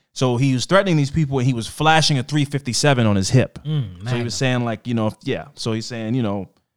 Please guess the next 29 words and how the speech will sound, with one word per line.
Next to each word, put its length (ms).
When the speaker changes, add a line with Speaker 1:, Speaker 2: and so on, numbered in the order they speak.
Speaker 1:
"I'm 120
gonna 100
take 220
care 160
of 80
some 100
shit 160
if 80
these 160
people 200
keep 140
messing 220
with 80
me." 80
But 120
it's 80
Speaker 2:
Yeah. 80
Speaker 1:
like, 60
what 160
people? 300
Who? 160
Speaker 2:
Nobody's 280
Speaker 1:
Uh, 20
Speaker 2:
there. 100
Speaker 1:
yeah, 140
it's 100
like, 80
Speaker 2:
Yeah. 260
Speaker 1:
but 260